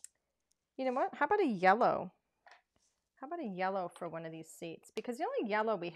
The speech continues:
have is up here. So I've got my Y fifteen, which is my really, really bright yellow. And then I've got Y seventeen, just to kind of darken it up. But I,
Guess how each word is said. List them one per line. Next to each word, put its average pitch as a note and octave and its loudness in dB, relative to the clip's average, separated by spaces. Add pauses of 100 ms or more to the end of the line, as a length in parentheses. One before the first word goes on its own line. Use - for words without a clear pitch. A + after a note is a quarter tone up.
have G#3 0
is D#3+ -6
up E3+ -4 (120)
here. D#3+ -10 (680)
So B3+ 2
I've A#3+ 2
got D4 0
my B3 0
Y G3 0 (100)
fifteen, G3 -10 (100)
which - -18
is F#3 -20
my E3 -8 (100)
really, A#3+ -2
really G3 -4
bright E3 -6
yellow. E3 -6 (1600)
And G#3+ -2
then G#3+ -2
I've G3+ -4
got G3 -2
Y F#3+ 0
seventeen, F3 -6 (2250)
just E4+ -8
to E4 -10
kind A3+ -8
of G#3+ -6 (140)
darken F#3 -8
it F3 -6
up. E3+ -8
But F#3+ -4
I, G3 -4